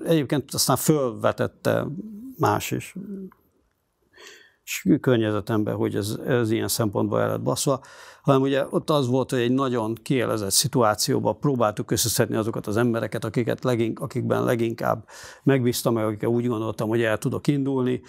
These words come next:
és aztán kiderült, hogy gyakorlatilag egy, sőt, hát ugye egy se, egy, ö,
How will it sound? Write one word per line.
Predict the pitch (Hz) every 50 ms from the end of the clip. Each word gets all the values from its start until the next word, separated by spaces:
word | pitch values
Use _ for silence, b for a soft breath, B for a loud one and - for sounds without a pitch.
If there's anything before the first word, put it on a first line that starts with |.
| B B B
és | - -
aztán | 120 - 139 123
kiderült, | - 143 123 117 110 110 117 117 113 113 -
hogy | 127 117 107 104 - -
gyakorlatilag | 147 117 107 - 123 113 104 - 113 110 - - -
egy, | - 113 98 104 117 - - -
sőt, | - - - 135 120 - -
hát | 120 117 - -
ugye | - 143 127 120 -
egy | 147 143 135
se, | - - - 127 -
egy, | - 160 151 143 131 113 113 120
ö, | 123 120 120 117 117 117 120